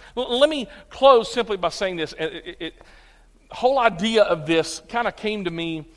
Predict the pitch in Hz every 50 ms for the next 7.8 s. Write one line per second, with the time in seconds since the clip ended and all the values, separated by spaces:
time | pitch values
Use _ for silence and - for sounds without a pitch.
0 | _ - _ - 160 160 165 165 165 - 156 175 196 202 202 196 175 165 165 147
1 | - - 165 147 143 139 135 127 - - _ _ _ _ _ _ - 196 208 208
2 | 185 - 214 208 202 202 196 170 165 165 156 - - - 196 185 175 180 170 165
3 | 185 208 - - - 208 202 185 170 - - 208 190 190 175 - - 196 185 170
4 | 190 262 156 160 165 175 180 170 165 175 170 160 165 165 160 160 147 139 143 147
5 | 151 147 - - - _ - - _ _ _ _ _ _ _ _ _ _ _ -
6 | 175 180 170 156 - 196 196 190 175 - - 254 262 294 226 196 196 180 - -
7 | 160 160 165 170 165 147 160 143 135 131 127 123 123 131 131 135